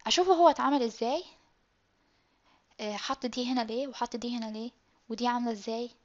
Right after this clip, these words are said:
ودي جابها هنا ليه. وبعد كده اجيب ورقة وقلم واقفل الفيس تماماً واخد الفكرة، وبعد كده ارسم على الورقة سكتش، واحاول اطلع الاخطاء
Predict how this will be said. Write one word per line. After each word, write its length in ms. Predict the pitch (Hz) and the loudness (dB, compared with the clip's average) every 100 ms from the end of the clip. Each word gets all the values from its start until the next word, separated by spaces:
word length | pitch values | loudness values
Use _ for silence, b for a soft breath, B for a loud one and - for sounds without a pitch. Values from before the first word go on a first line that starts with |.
| _ _ _ | _ _ _
ودي 200 | 220 220 | -6 -4
جابها 260 | 233 247 226 | -2 -2 -2
هنا 160 | 226 233 | -4 -4
ليه. 260 | 226 233 - _ _ B B B B - | -4 -6 -10 _ _ B B B B 0
وبعد 180 | 226 | 2
كده 180 | 233 359 | 4 6
اجيب 180 | 311 302 | 6 6
ورقة 240 | 320 330 | 6 8
وقلم 320 | 269 226 233 294 - _ _ _ _ _ - B B - | 6 4 0 -2 -14 _ _ _ _ _ -20 B B 0
واقفل 280 | 226 - | 0 0
الفيس 280 | 240 - 226 | -4 -4 -6
تماماً 360 | - 220 220 240 - _ b b b b 226 | -6 -8 -6 -8 -10 _ b b b b 0
واخد 280 | 226 330 | 2 4
الفكرة، 460 | 254 - 226 - 220 - _ _ b b | 2 -2 -8 -8 -8 -12 _ _ b b
وبعد 200 | 214 214 | -6 -6
كده 200 | 226 294 - | -4 -2 2
ارسم 400 | 226 - 233 233 - _ _ _ _ _ _ _ _ _ _ - | 2 0 -2 -6 -10 _ _ _ _ _ _ _ _ _ _ -10
على 100 | 233 | -6
الورقة 360 | 220 226 220 262 - - _ | -2 -2 -2 -6 -8 -20 _
سكتش، 580 | - - 240 - - - _ _ _ _ _ _ _ _ _ _ _ B B B B B B B | -14 -8 -6 -2 -2 -4 _ _ _ _ _ _ _ _ _ _ _ B B B B B B B
واحاول 840 | 226 233 233 226 - 277 311 330 294 | -2 -2 0 -4 -4 0 2 2 0
اطلع 500 | 226 269 254 233 - | 0 0 0 0 -2
الاخطاء 520 | 226 254 - 262 247 | -8 -12 -2 0 0